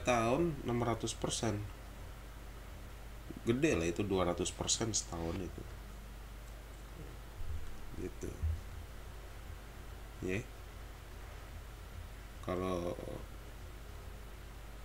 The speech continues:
Toba cukup sekian dulu. Kita lihat.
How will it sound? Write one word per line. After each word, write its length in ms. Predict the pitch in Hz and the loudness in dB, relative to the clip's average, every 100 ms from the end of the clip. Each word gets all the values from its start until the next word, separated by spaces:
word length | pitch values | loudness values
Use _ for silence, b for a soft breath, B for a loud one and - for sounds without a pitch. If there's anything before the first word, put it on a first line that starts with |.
| - - - - - - - - - - - - - - - - - - | -10 -10 -8 -8 -6 2 2 2 -4 -6 -8 -8 -10 -8 -10 -10 -10 8
Toba 320 | 101 101 123 - - - - - - - - | 12 12 12 10 -6 -10 -10 -10 -10 -8 -4
cukup 280 | - 110 87 | 0 0 2
sekian 440 | - - 98 90 | 0 2 4 4
dulu. 400 | 92 87 92 135 - - - - - - - - - - - - - - | 4 4 4 4 2 -6 -8 -8 -10 -10 -10 -10 -10 -10 -10 -10 -10 2
Kita 240 | 95 85 87 | 4 6 6
lihat. 280 | 85 92 | 4 2